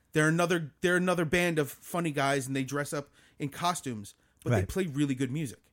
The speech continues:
Speaker 2: Yeah.
Speaker 1: So when they came time to record, they recorded with, uh, Tupperware Party Remix, and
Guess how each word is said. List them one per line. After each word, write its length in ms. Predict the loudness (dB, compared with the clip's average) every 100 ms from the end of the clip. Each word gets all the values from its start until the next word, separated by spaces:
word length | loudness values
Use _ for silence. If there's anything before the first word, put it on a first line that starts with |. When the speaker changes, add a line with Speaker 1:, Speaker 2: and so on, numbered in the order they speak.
| _ 2
Speaker 2:
Yeah. 180 | 2 2
Speaker 1:
So 160 | -2 0
when 160 | 2
they 80 | 0
came 240 | -2 -4 -4
time 220 | -4 -4
to 60 |
record, 440 | -4 -6 -4 -2 -2
they 80 | -4
recorded 580 | -6 -6 -6 -6 -6
with, 280 | -6 -6 -10 _ _ _ _ _ _ _ _ _
uh, 180 | -6 -6
Tupperware 360 | -6 -6 -4 -4
Party 200 | -4 -2
Remix, 480 | -2 -4 -6 -10 -16 _ _ _ _ _
and 480 | -2 0 0 -2 -6